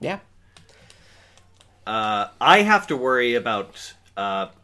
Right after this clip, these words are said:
Speaker 2: way too much calorie intake.
Speaker 1: <laughs>
Speaker 2: Right? I have the opposite concern.
Speaker 1: Yeah.
Speaker 2: Uh,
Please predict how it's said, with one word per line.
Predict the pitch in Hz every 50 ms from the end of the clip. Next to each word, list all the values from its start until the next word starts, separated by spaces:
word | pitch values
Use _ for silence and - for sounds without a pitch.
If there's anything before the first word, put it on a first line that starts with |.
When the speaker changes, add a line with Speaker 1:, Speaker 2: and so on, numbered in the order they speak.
| _ _ _ - - 120 117 101
Speaker 2:
way | 104 123 143 147 139 135
too | 131 - - 131
much | 117 113 110 107 - -
calorie | - 117 92 90 90 90 87
intake. | 87 - - 135 131
Speaker 1:
<laughs> | - - - - - - - - - - - - - - - - - - - - - - - -
Speaker 2:
Right? | - 117 117 117 120 113 - 135
I | 143 156
have | 175 180 165 143
the | 156 151 147
opposite | 151 - 127 269 - - 139 120 - 285 262 110 -
concern. | - - 101 - - - 110 - - - - - - 233 233 226 214 208 202 190 175 147 131 131 - - - -
Speaker 1:
Yeah. | - - 82 95 101 - 107 104 104 104 104 101 101 101 95 -
Speaker 2:
Uh, | -